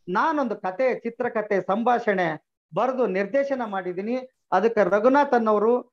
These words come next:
ಆ, ಬೆಂಗಳೂರು ಮೂಲದವರು ಅದಕ್ಕೆ ಹಣ ಖರ್ಚು ಮಾಡಿದ್ದಾರೆ. ಕೋಟಿಗಟ್ಲೆ ದುಡ್ಡು ಖರ್ಚಾಗಿದೆ. ದುರಂತ ಏನಂದ್ರೆ ಇಂಥ ಮು-, ಬುಡಕಟ್ಟು ಜನಾಂಗದ ಕಥೆಯನ್ನು ಇಟ್ಕೊಂಡು ಮಾಡೋದಕ್ಕೆ commercial ಕಥೆಗಳು ಅಲ್ಲದಕ್ಕೋಸ್ಕರ ಯಾರು ಅದನ್ನ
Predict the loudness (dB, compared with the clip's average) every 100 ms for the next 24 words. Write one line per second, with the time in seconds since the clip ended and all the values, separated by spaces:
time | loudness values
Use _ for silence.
0 | _ 0 2 0 0 0 2 2 2 0
1 | 0 0 -2 -2 -4 -4 -8 -6 -6 -2
2 | -2 -2 -4 -2 -4 -2 -2 -4 -4 -2
3 | 0 0 -2 -2 -4 -2 -2 -2 -2 -2
4 | 0 2 2 2 2 -2 _ _ 0 2
5 | 2 0 0 2 0 0 -2 -2 -2 -4
6 | -12 _ -8 -6 -2 -2 0 -2 -8 -12
7 | -12 -6 -4 -2 0 0 0 0 0 0
8 | -2 -4 -2 0 0 -2 -4 -4 -2 -2
9 | -2 -4 -2 0 0 -2 -8 _ -4 -2
10 | -2 0 -2 -2 -4 -4 -4 -2 -2 -2
11 | -2 -2 -4 -8 -4 -2 0 0 -2 _
12 | _ 0 2 2 2 2 0 -4